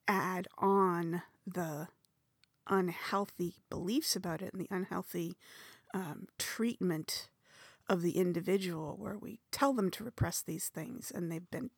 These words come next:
taught to say, to not to believe, believe themselves, um,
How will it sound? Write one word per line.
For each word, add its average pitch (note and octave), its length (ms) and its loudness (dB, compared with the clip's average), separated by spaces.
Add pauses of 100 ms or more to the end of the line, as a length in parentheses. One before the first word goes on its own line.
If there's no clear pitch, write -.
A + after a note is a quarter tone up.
(300)
taught G#3 340 2 (220)
to F3 100 -2
say, F3+ 580 0
to G3 100 0
not F3 200 2
to - 60 -8
believe, - 200 -8 (520)
believe A3 220 6
themselves, E3+ 600 0 (520)
um, F3+ 340 0